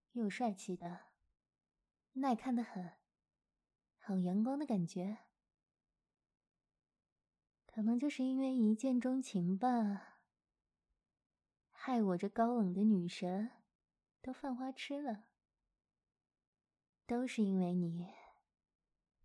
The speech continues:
磨人的小东西。真想不到你还会被女孩子甩掉。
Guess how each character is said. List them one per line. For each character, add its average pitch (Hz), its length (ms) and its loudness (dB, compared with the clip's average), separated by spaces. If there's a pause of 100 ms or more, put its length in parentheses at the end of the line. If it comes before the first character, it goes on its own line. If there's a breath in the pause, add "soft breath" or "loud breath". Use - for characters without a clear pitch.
(380)
磨 185 260 0
人 180 160 2
的 185 80 0
小 185 220 -4
东 185 240 0
西。 185 340 -6 (1500)
真 302 240 -2
想 220 240 0
不 185 80 0
到 208 460 0 (280)
你 185 140 -2
还 190 120 -2
会 262 100 -4
被 285 140 -2
女 247 120 2
孩 190 200 -4
子 262 100 -6
甩 196 240 -4
掉。 190 420 -6